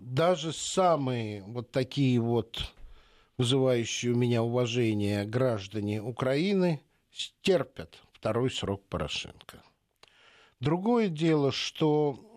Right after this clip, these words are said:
развитие могут, развитие событий могут пойти таким путём,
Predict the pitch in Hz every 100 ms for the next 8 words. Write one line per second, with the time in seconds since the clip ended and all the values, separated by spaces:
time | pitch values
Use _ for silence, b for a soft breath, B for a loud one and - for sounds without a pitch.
0 | - - 120 139 127 143 135 143 135 139
1 | 127 123 - 139 139 131 131 120 - 139
2 | 131 123 127 127 131 120 - 131 127 -
3 | 127 135 - 220 - - - 113 101